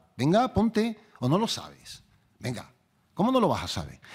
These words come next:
Si esto es cierto, porque esas grabaciones obviamente hay que fidelizarlas, hay que pasarlas por control de policía científica, hay que ver si las personas que hablan ahí con los métodos, que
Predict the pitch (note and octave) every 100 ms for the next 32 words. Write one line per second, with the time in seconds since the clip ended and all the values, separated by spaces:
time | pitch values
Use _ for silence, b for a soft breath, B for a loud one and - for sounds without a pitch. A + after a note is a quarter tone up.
0 | B - D#3 A3+ - - E3+ - A2 G2
1 | - B2 A2+ E2+ - E2+ F2 E2 - F2+
2 | E2+ E2+ E2+ E2+ F2 F2+ E2+ - - D#2+
3 | F#2 C#3+ - G2+ F2+ F2+ F2+ F2+ - B
4 | B B G2+ - - - F2+ F2+ - F#2
5 | F2 F2+ E2+ F2 E2 F2 F2 F2 D#2+ C#3+
6 | D3+ G2 E2+ F2 - F2+ E2+ B B A2
7 | G#2 G2 F2+ F#2+ G2 F2 F#2+ - G2 F#2+
8 | - F#2+ F#2 F2+ F2 F#2+ G#2 _ B2 G#2
9 | F#2 E2+ G#2+ A2 F#2+ - -